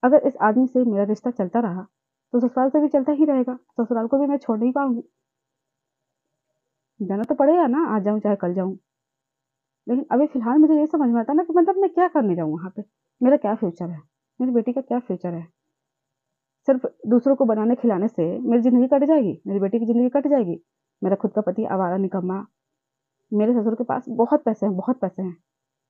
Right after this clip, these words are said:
लेकिन उन पैसों का क्या guarantee कि वो मुझे दे देंगे, मेरी बेटी को दे देंगे?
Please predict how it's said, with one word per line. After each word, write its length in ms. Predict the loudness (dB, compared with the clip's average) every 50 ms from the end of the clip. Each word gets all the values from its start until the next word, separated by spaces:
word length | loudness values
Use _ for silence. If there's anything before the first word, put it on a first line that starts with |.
| -2 -2
लेकिन 180 | 0 0 0
उन 140 | -2 -2 -2
पैसों 260 | 0 0 0 0 0
का 100 | -2 -2 -2
क्या 160 | 0 0 2
guarantee 380 | 2 2 2 0 0 0 -2 -6 -6 -12 _ -4
कि 60 | -2
वो 120 | 0 2 2
मुझे 260 | 2 2 2 2 2
दे 120 | 0 0 -2
देंगे, 180 | 0 -2 0
मेरी 180 | -2 -2 -2 -2
बेटी 200 | -4 -4 -4 -6
को 80 | -6
दे 100 | -6 -6
देंगे? 300 | -6 -6 -6 -6 -8 -10